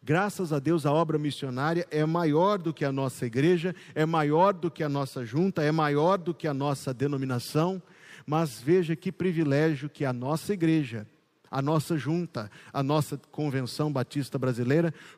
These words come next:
possam tomar alguma parte na obra salvadora do Espírito Santo.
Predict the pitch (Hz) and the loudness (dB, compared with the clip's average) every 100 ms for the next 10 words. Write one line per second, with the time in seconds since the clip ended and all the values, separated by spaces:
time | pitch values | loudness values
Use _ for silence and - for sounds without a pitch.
0 | - 170 180 - 180 - 147 143 151 147 | -2 2 2 0 -8 -4 -2 0 0 0
1 | 139 120 151 247 233 170 - - 143 117 | -2 -6 -10 -6 -2 0 -2 -2 -2 -2
2 | 98 - - 175 175 - _ _ - 139 | -8 -14 -8 -6 -6 -8 _ _ -8 0
3 | 147 135 151 170 156 165 151 - 160 165 | 2 2 2 0 0 0 -2 -2 -2 -2
4 | 135 131 120 165 185 175 - _ - - | -2 -4 0 2 2 0 -10 _ -20 -8
5 | 156 196 160 - - 165 151 - 117 - | 0 2 0 -2 -4 0 0 -4 -12 -8
6 | 202 175 - - | -8 -10 -16 -20